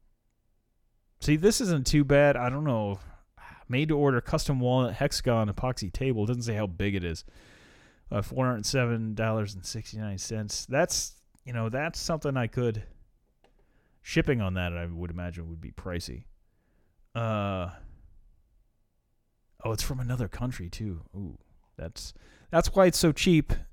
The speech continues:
And so the shipping's gonna cost a fortune. Some of these are just so fucking cool. I mean, I could look at these tables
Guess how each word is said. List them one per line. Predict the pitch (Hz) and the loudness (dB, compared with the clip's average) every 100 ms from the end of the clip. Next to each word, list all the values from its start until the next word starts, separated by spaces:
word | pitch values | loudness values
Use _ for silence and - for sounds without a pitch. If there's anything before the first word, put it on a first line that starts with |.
| - | -2
And | 127 131 123 | 2 4 4
so | - 139 131 131 127 | 4 6 6 6 4
the | 117 | 2
shipping's | - 175 170 139 117 | 2 4 4 2 2
gonna | 123 107 90 - | 0 0 -4 -6
cost | - - 202 202 - | -6 -2 0 2 2
a | 113 95 | 0 -2
fortune. | - - 110 117 - - 220 226 226 233 120 - 226 - _ _ _ _ _ _ _ _ _ _ _ _ | -4 -10 -6 -6 -6 -4 -2 -2 -2 -2 -2 -4 -6 -8 _ _ _ _ _ _ _ _ _ _ _ _
Some | - - 180 | -16 -10 -8
of | 175 | -6
these | 117 | -8
are | - | -10
just | - 143 - | -10 -6 -4
so | - 156 | -2 -4
fucking | - 143 - 92 | -4 -4 -4 -4
cool. | 139 98 | -2 -2
I | 85 | -2
mean, | 98 101 | -2 -2
I | |
could | 127 107 | -2 -2
look | 98 117 | -2 -4
at | - | -4
these | 87 - | -6 -4
tables | 104 101 82 82 - | -2 -2 -2 -4 -10